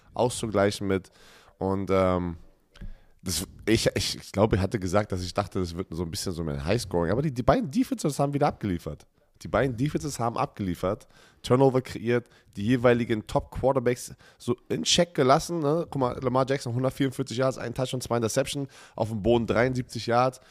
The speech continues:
Josh Allen hatte zweihundertdreizehn Yards durch die Luft, ein Touchdown, eine Interception und er war auch der Leading Rusher mit siebzig Yards. Ein, also, wir hatten doch am Freitag darüber diskutiert, ne?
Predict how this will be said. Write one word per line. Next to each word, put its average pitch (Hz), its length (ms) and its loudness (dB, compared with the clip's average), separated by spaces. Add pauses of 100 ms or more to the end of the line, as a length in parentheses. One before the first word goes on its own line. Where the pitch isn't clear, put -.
(240)
Josh 127 300 2
Allen 123 220 2
hatte 120 240 -4
zweihundertdreizehn 117 840 0
Yards 113 280 2
durch 110 180 -4
die 113 60 -6
Luft, 107 320 -2
ein 110 180 -4
Touchdown, 107 380 -6
eine 101 160 -4
Interception 107 560 -2
und 104 160 0
er 123 120 8
war 131 160 8
auch 170 160 8
der 208 200 2
Leading 123 360 6
Rusher 113 220 2
mit 104 160 -2
siebzig 101 240 -8
Yards. 98 160 0
Ein, 98 180 -2 (300)
also, 135 240 2 (340)
wir 127 120 0
hatten 185 160 4
doch 165 200 6
am 127 120 6
Freitag 160 360 2
darüber 139 300 6
diskutiert, 135 600 2
ne? 127 280 6